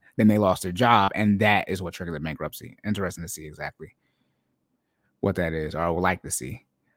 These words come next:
No one is immune, right? Okay, if you're, right, struggling, okay, consider debt settlement and debt consolidation before turning to bankruptcy. I'm, I'm gonna talk on this after I read this last part.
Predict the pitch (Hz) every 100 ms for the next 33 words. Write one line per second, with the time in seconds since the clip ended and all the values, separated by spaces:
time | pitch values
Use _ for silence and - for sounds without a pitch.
0 | _ 139 170 160 131 131 131 127 127 127
1 | 131 120 117 113 110 107 101 107 151 139
2 | 143 131 120 113 113 110 110 - 113 131
3 | 117 110 107 113 107 107 101 95 - 104
4 | 95 98 101 98 98 95 104 98 95 101
5 | 95 92 92 90 95 92 95 90 _ _
6 | _ _ _ _ _ _ _ _ _ _
7 | _ _ _ _ _ _ _ _ _ _
8 | _ _ _ _ _ _ 92 95 82 92
9 | 85 85 - 82 82 107 - - _ _
10 | _ _ _ _ _ - 92 87 78 78
11 | - 85 85 - 82 -